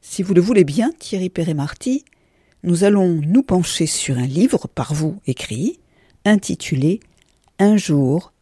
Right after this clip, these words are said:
plus loin dans le jour », paru aux éditions Les Carnets du dessert de lune.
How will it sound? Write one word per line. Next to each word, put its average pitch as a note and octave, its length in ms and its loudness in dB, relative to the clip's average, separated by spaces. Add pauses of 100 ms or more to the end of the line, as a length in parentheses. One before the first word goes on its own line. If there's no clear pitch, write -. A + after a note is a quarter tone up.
(140)
plus A3 160 2
loin G3 240 6
dans D#3 100 2
le C#3+ 100 0
jour », - 460 -8 (680)
paru F3+ 240 4
aux C#3+ 80 2
éditions E3 580 -2 (220)
Les D#3 100 -2
Carnets E3+ 340 0
du D3 140 -2
dessert E3+ 380 0
de D#3 80 4
lune. B2 400 0